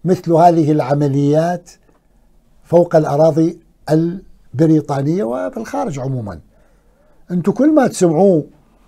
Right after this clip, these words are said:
من مزاعم وأكاذيب، فلان اعتقل في السويد، فلان اعتقل،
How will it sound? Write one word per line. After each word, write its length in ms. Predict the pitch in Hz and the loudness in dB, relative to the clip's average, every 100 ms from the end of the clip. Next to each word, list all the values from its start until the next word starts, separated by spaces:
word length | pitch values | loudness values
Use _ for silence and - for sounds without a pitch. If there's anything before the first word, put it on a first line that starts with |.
| _ - - | _ -14 -2
من 180 | 180 175 | 0 2
مزاعم 420 | 147 185 160 160 | 4 4 4 0
وأكاذيب، 600 | 156 156 165 151 160 151 | 0 0 0 2 2 2
فلان 320 | 165 170 185 | 0 0 0
اعتقل 460 | 160 175 170 180 170 | -2 -8 -4 -2 -2
في 60 | |
السويد، 440 | 160 - 170 175 151 | -4 -2 0 2 0
فلان 300 | 156 170 180 | -2 -2 -2
اعتقل، 460 | 147 175 190 185 | -6 -6 -4 -6